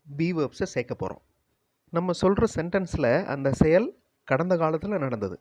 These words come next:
அப்ப கடந்த காலத்துல என்னென்ன வார்த்தைகள் இருக்குன்னு பாருங்க. வாசும் வேரும் இருக்கு. அப்ப இந்த இடத்துல I இருக்கிறதுனால was சேர்க்கிறோம். I was written a letter. Was வந்து சிங்குலர்,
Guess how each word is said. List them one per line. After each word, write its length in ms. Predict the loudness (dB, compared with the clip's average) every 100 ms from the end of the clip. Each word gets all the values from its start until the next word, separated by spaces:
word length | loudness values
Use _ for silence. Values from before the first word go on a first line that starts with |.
| _
அப்ப 220 | -4 -2
கடந்த 340 | 0 0 0
காலத்துல 340 | 2 2 2 0
என்னென்ன 300 | 0 0 0
வார்த்தைகள் 380 | 0 0 0 0
இருக்குன்னு 300 | -4 -6 0
பாருங்க. 360 | 0 0 -4 -4
வாசும் 720 | 2 2 2 0 -2 -2 _
வேரும் 460 | -4 0 0 0 -2
இருக்கு. 300 | -6 -12 -20 _ _ _ _ _ _ _
அப்ப 220 | -14 -6 -6
இந்த 200 | -4 -6
இடத்துல 160 | -6
I 460 | -6 -2 0 2 0
இருக்கிறதுனால 800 | -2 -6 -8 -8 -6 -6 -6 -10 _ _ _ -6
was 220 | -2 -2 -4 -10
சேர்க்கிறோம். 280 | -12 -12 -14 -10
I 220 | -6 -4
was 260 | -4 -4 -6 -6
written 380 | -8 -4 -6 -6 -8
a 60 | -8
letter. 440 | -8 -6 -6 -6 -10 _ _ _ _ _ _ _ _ _ _ -4
Was 280 | 2 4 4
வந்து 240 | 0 0 -2 -2
சிங்குலர், 400 | 0 2 2